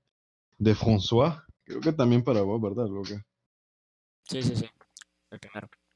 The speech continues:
Speaker 1: Entonces yo me acuerdo que, a ver, más o menos, no recuerdo bien cómo eran sus clases,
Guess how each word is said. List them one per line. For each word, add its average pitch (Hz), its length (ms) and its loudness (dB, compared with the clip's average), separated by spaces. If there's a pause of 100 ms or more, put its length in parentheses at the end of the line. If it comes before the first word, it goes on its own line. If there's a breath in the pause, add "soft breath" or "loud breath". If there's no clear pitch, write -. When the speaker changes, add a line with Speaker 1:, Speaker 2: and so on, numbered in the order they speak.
(720)
Speaker 1:
Entonces - 300 -8
yo 113 140 2
me 117 80 2
acuerdo 110 460 -2
que, 104 600 -2 (140)
a 120 100 2
ver, 123 340 4 (340)
más 143 240 4
o - 20 4
menos, 160 520 4 (200)
no 131 160 2
recuerdo 170 400 2
bien 139 160 2
cómo 123 240 0
eran 123 120 0
sus 117 160 -6
clases, 117 440 -2